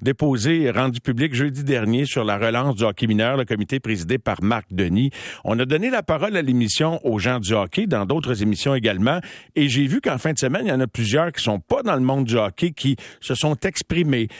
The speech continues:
euh, qui, euh, ont exprimé des... Qui, qui ont, qui ont soulevé des interrogations très légitimes. Et, euh, il m'est apparu encore plus évident qu'il fallait absolument parler à Pierre Lavoie en lisant Yves Boisvert ce matin, qui, euh, soulève plusieurs questions. Et même si Pierre, Yves a été un,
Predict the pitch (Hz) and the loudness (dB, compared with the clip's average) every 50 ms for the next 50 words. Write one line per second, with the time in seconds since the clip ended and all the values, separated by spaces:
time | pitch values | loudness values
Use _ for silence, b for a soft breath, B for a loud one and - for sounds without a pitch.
0 | B B B - 113 120 117 - - - 127 127 127 127 127 123 123 127 127 147 | B B B -2 0 0 -2 -6 -6 -4 -2 0 2 2 2 2 0 0 0 -2
1 | 139 - 156 147 - - - 143 147 147 160 156 147 135 139 131 131 127 113 - | -2 -2 -4 -6 -6 -4 -4 -2 0 0 0 0 0 0 0 0 0 0 -2 -4
2 | - 139 - - 190 185 - - 254 240 - 247 214 226 320 330 247 165 143 131 | -6 -4 -2 -2 -4 -2 -2 -2 -2 0 0 0 0 0 0 2 2 2 2 2
3 | 156 165 - 175 175 175 143 127 123 113 - - 185 185 147 - 151 185 220 208 | 0 -2 0 0 0 0 0 0 0 0 0 0 -2 -2 -2 -2 -2 -2 -2 0
4 | 185 160 117 107 117 - - 147 147 143 123 B B B B B B B B _ | 0 0 0 -2 -2 -2 0 0 0 0 -2 B B B B B B B B _
5 | _ 170 165 175 196 185 - - 147 135 135 135 131 127 135 139 156 185 185 233 | _ 0 2 2 0 -2 -2 0 0 2 2 0 0 0 2 2 2 2 0 -2
6 | 226 - 233 226 208 254 285 285 233 165 - - 170 196 190 160 151 135 107 - | -2 -2 -4 -4 -2 -2 -2 0 0 -2 0 0 0 0 0 0 0 -2 -2 -2
7 | - 202 233 202 196 196 151 131 131 131 165 180 185 156 - - 143 143 156 143 | -4 -4 -2 0 0 -2 0 0 0 0 0 0 -2 -4 -2 -2 0 0 0 -2
8 | - - 147 147 160 185 180 - 160 131 110 127 156 170 180 B B B B B | -2 -2 0 0 0 0 0 0 0 0 2 2 2 0 0 B B B B B
9 | B - 120 117 - 156 165 156 147 127 113 110 143 170 160 135 117 107 101 123 | B -6 -4 0 2 2 2 2 2 0 0 0 0 0 2 0 0 0 0 0
10 | 156 165 160 - - 160 151 131 120 113 120 113 95 117 135 147 123 - - 104 | 0 0 -2 -2 0 0 0 0 2 2 2 4 2 2 0 0 0 0 0 0
11 | 95 - - 139 147 143 - - 143 143 131 127 - - 196 196 214 220 - - | 0 0 0 0 0 -2 -2 0 2 2 2 2 0 -2 -2 -2 -2 -2 -4 -4
12 | - 202 180 175 220 220 226 151 - - 113 95 - - 107 110 127 B B B | -2 -2 0 0 0 -2 -2 -2 -2 -4 -4 -2 -2 -2 -2 -2 -2 B B B
13 | B B B - 110 127 127 151 185 185 - - - - _ - 147 151 131 127 | B B B -2 0 2 2 2 2 2 0 -2 -4 -6 _ -2 0 2 2 0
14 | 123 - - - 160 156 165 165 120 120 113 110 101 - - 147 147 147 123 110 | -2 -4 -2 0 2 2 2 2 2 0 0 0 -2 -2 -2 -2 0 0 0 0
15 | 101 92 | -2 -2